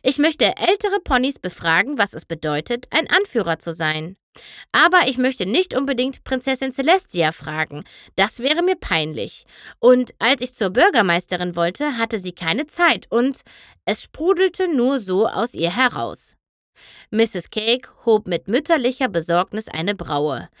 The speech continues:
"Hilfe, das klingt nach einer verzwickten Situation. Warum besuchst du nicht deinen großen Bruder und Prinzessin Cadance?" Dieser Vorschlag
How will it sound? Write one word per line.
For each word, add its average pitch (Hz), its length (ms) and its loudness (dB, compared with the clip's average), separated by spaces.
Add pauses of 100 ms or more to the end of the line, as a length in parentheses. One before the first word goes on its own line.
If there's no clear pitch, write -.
(240)
"Hilfe, 208 640 2 (220)
das 214 140 0
klingt 254 340 -2
nach 208 160 0
einer 185 240 -2
verzwickten 285 680 -4
Situation. 214 880 -2 (540)
Warum 180 560 2 (180)
besuchst 240 480 2
du 202 60 -4
nicht 190 280 -4
deinen 175 360 0
großen 180 400 -6
Bruder 247 580 0
und 214 300 -6
Prinzessin 175 500 -8
Cadance?" 175 600 -2 (480)
Dieser 370 280 4
Vorschlag 226 680 0